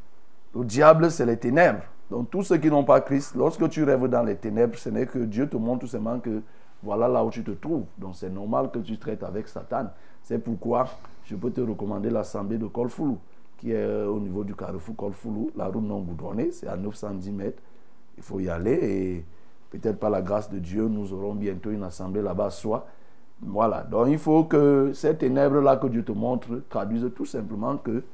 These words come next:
la vie que tu mènes n'est pas bonne. Voilà. Il faut que tu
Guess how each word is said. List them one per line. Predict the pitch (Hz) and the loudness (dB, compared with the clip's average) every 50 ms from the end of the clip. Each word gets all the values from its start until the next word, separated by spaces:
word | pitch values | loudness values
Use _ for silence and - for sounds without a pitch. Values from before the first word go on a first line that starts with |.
| - - - - - - | -14 -14 -14 -14 -12 -10
la | - 101 98 | -8 -6 -6
vie | 95 90 120 - | -4 -4 -4 -4
que | - 139 | -4 -6
tu | 113 - 127 | -6 -2 -2
mènes | 117 123 127 131 123 | -2 0 0 2 2
n'est | 131 135 | 0 0
pas | - - 117 110 | 0 0 0 0
bonne. | 107 101 98 95 110 - - - - - - - - - - - - - | 0 -2 -4 -4 -6 -8 -10 -12 -14 -14 -14 -14 -14 -16 -16 -14 -14 -12
Voilà. | - - - - - - - - - - | -10 -10 -10 -10 -12 -12 -14 -14 -14 -12
Il | - | -10
faut | 101 - 113 | -8 -6 -4
que | 95 113 | -4 -4
tu | 104 - - 113 110 110 104 | -4 -2 0 0 0 0 0